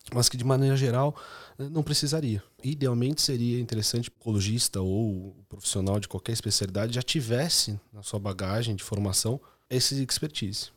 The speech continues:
Poderia conduzir o cuidado sem precisar, de certa maneira, terceirizar isso pra alguém que o tenha.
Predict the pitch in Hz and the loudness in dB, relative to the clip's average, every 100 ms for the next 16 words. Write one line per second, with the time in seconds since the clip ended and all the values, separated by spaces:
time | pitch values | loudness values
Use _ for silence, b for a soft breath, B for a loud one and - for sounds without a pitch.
0 | _ - 135 120 120 127 120 101 101 - | _ -4 0 2 0 0 -4 -2 -4 -2
1 | 101 104 113 - 123 - 117 104 113 - | -4 -2 2 0 0 0 0 2 2 0
2 | - _ _ 110 110 107 110 110 123 107 | -10 _ _ -6 0 2 2 0 0 2
3 | - 113 107 101 101 101 - 107 101 98 | 2 2 2 2 2 0 -2 -4 -4 -2
4 | 104 - 104 - 90 76 | -4 -4 -6 -4 -6 -6